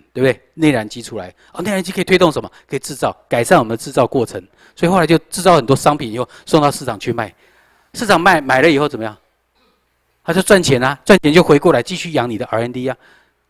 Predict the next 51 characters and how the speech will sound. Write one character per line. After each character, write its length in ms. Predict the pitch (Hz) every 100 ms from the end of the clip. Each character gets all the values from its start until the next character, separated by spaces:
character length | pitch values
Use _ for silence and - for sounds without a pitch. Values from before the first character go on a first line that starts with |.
| _
所 180 | _ -
以 60 | 214
一 20 |
个 100 | 196
健 200 | - 208
康 160 | 175 170
的 180 | 139 120 _ _ _ _
循 180 | 143 151
环 160 | 127
就 100 | 131
这 120 | 127
样， 200 | 131 95 87 _
整 100 | -
个 100 | 127 143 _
现-， 200 | - - _ _ _ _ - - _
正 180 | 185 156
健 180 | 165
康 120 | 147 147
循 160 | 113
环 100 | 107
就 120 | 107
这 100 | 107
样 140 | 107 92
子， 80 | _ _ _ _ _ _ _ -
就 80 | 190
是 60 |
推 180 | - 190
动 180 | 196 170
整 160 | - 110
个 100 | 127
人 160 | 113
类 100 | 135
经 180 | - 131
济 160 | 127 113
往 140 | 90
前 180 | - 98
走 140 | 95
的 80 | 101
一 60 | 101
个 60 |
力 120 | 104 101
量， 180 | 95 87 _ _ _ _ _ _ _ _ _ _ _ _
了 120 | - 139
解 120 | 104
吗？ 120 | 95 _ _ _ _ _ _ _ _ _ _
好， 160 | 117
大 120 | 104 143
概 80 |
知 140 | 127 127
道 140 | 120
哈。 120 | 98